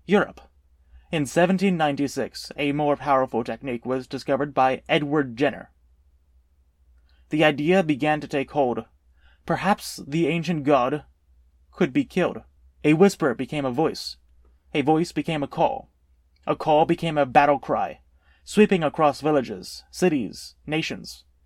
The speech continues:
Humanity began to cooperate, spreading the protective power across the globe, dispatching masters of the craft to protect whole populations.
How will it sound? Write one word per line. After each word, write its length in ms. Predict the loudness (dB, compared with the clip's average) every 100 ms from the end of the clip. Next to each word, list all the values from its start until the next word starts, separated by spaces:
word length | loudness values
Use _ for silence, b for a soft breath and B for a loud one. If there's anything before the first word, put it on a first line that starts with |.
| _ _ _
Humanity 540 | -2 2 2 0 0
began 480 | -2 -2 -4 -4 -6
to 100 | -8
cooperate, 680 | -6 -2 -2 -2 -8 -10 -20 _ _ -20
spreading 400 | -2 0 0 -2
the 140 | -4
protective 560 | -4 -4 -4 -4 -8 -2
power 380 | 0 0 -2 -6
across 380 | -4 0 0 -2
the 100 | -4
globe, 380 | 0 -2 -2 -12 _ _ _ _ _
dispatching 640 | 4 4 2 2 2 -2 0
masters 680 | 0 -2 -4 -4 -4 -8
of 80 | -6
the 80 | -6
craft 420 | 0 0 0 -4 -6
to 180 | -6
protect 460 | -4 -6 -6 -8 -8
whole 260 | -4 -2 -2
populations. 800 | -6 -4 -4 -6 -10 -16 -20